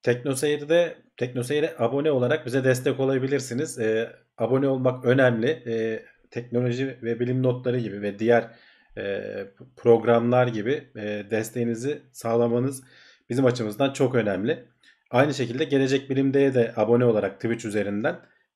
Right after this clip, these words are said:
e, o kanalın da devam etmesine katkıda bulunabilirsiniz.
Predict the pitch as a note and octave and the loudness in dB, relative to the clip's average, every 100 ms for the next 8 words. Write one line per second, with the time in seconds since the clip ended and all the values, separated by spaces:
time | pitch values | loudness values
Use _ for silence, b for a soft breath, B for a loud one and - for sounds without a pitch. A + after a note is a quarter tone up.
0 | G2+ G2 G2+ - E3 D3 C3 A2 G#2+ G#2 | -10 -8 -2 4 4 4 2 2 0 -2
1 | G#2 G#2 G2+ G2+ - F#2+ - G#2 - G#2 | 0 0 -2 -4 -8 -10 -10 -8 -6 -8
2 | G#2+ A2 G#2 G2+ F#2+ F#2+ F#2+ - A#2 F3+ | -6 -6 -6 -4 -4 -4 -10 -8 -10 -10
3 | - | -14